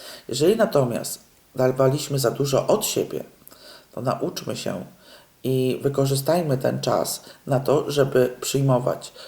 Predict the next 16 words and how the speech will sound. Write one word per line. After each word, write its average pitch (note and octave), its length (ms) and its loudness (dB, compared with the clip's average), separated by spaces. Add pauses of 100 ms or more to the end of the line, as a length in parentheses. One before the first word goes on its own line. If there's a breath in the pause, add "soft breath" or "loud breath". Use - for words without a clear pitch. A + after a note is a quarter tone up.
(180 loud breath)
wszystko. - 500 -2 (380)
Dobre D3+ 280 2
słowo, B2+ 540 2 (560 soft breath)
prezent, C3+ 520 4 (800 soft breath)
em, B2+ 720 2 (1000)
nie E3 180 -4
wiem, C3 300 2 (140)
e, B2+ 320 2
dotyk, - 680 0 (340 soft breath)
czułość, C#3 680 2 (1000)
finanse, C3+ 640 0
obojętne, C#3 580 2 (380)
co B2 100 -4
to C3+ 120 0
by C3 140 4
było. G#2 320 0